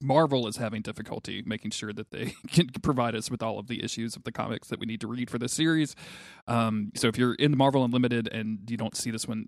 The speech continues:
it's there. It's just not in, like, the Arc series playlist. So just go find it directly.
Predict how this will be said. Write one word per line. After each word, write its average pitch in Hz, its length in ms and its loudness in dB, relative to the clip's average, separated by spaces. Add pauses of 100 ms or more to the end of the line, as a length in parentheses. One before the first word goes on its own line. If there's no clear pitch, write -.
it's - 220 -2
there. 135 340 4
It's 120 220 -2
just 127 180 -2
not 117 160 2
in, 110 100 -2
like, 104 240 -6
the 113 320 -4
Arc 101 320 -6
series 104 500 -8
playlist. - 640 -6
So 104 160 -4
just - 180 -8
go 107 100 -6
find 104 240 -10
it - 200 -10
directly. - 580 -10